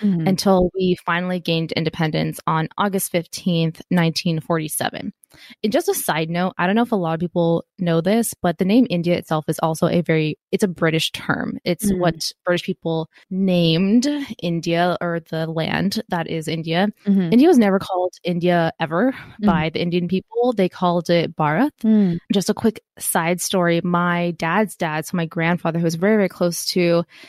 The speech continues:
Speaker 2: he was born, I think, like, in nineteen seventeen, nineteen twenty, like, in, w-, in that time period.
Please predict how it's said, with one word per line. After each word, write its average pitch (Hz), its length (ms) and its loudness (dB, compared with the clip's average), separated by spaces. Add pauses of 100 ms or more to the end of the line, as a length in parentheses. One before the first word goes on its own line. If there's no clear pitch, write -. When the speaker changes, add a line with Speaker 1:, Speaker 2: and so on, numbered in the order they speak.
(140)
Speaker 2:
he 233 400 4
was 196 240 2
born, 175 640 2
I - 100 -12
think, - 320 -8 (100)
like, 185 200 -6
in 185 120 -2
nineteen 190 360 2
seventeen, 175 640 0
nineteen 170 320 2
twenty, 160 540 0
like, 160 240 -4
in, 180 180 0 (140)
w-, 170 220 -4
in 196 80 -2
that 175 160 -2
time 165 400 -2
period. 180 680 0